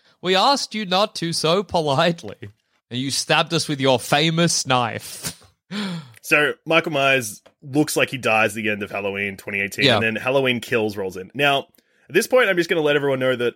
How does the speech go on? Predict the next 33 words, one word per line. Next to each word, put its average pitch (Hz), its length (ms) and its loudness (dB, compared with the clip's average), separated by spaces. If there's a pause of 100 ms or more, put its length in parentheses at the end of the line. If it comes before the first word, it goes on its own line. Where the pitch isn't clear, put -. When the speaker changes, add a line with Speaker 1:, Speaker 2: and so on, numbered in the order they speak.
Speaker 2:
I 139 140 4
have 170 120 2
seen 170 200 -2
Halloween 135 400 0
Kills, 113 440 -2
and 110 140 -6
I 110 80 -2
will 110 160 -2
Speaker 1:
Yeah. 117 120 4
Speaker 2:
spoil 123 420 2
it. 101 160 -2 (420)
So 135 120 -4
if - 40 -8
Speaker 1:
Great. 123 120 4
Speaker 2:
you 101 60 2
haven't 180 280 2
seen 139 240 0
that 127 180 0
movie, 113 540 -2 (340)
don't 131 220 2
listen 127 180 -4
to 117 80 -6
the 117 80 0
rest 113 220 0
of 110 60 -12
this 104 120 -8
podcast. - 520 -12 (680)
Speaker 1:
Beautiful. 90 400 -6 (840)
Speaker 2:
Halloween 196 440 2
Kills, 147 600 0 (680)
the 123 100 -6
entire 131 440 2
plot, 135 400 0